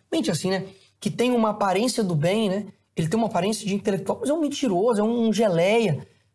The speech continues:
Né? A Marilena Chauí era a intelectual do, do nosso país. E ele veio pra poder quebrar isso. Então, quando ele fala que ele diz, "Olha, eu vim pra poder acabar com a, a P toda", ele fez isso de verdade. Então, assim, eu, eu, eu devo muito ao professor Olavo.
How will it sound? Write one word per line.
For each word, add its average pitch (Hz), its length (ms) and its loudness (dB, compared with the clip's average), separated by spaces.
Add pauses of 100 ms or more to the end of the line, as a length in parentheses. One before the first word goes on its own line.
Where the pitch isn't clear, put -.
Né? 214 80 2 (380)
A 185 280 0
Marilena 190 360 2
Chauí 220 480 2
era 220 260 2
a 190 60 2
intelectual 196 600 0
do, 170 200 -2
do 165 160 2
nosso 185 240 0
país. 175 420 0 (500)
E 208 60 2
ele 302 100 2
veio 254 200 0
pra 277 100 -2
poder 247 260 0
quebrar 208 380 0
isso. 202 260 -2 (300)
Então, 226 140 -2
quando 277 160 2
ele 262 100 2
fala 226 420 -2
que - 120 -4
ele 214 160 2
diz, 202 120 0
"Olha, 220 240 4
eu 196 160 2
vim 202 180 0
pra 220 120 0
poder 214 220 0
acabar 214 340 0
com 220 180 0
a, 170 200 0 (340)
a - 80 -2
P 214 280 0
toda", 214 580 0 (260)
ele 262 120 2
fez 254 220 2
isso 226 140 0
de 220 80 -2
verdade. 165 480 2
Então, 220 220 0
assim, 247 180 -2
eu, 202 200 2
eu, 196 260 0
eu 196 100 0
devo 226 260 2
muito 247 280 2
ao 208 60 2
professor 180 440 0
Olavo. 160 380 0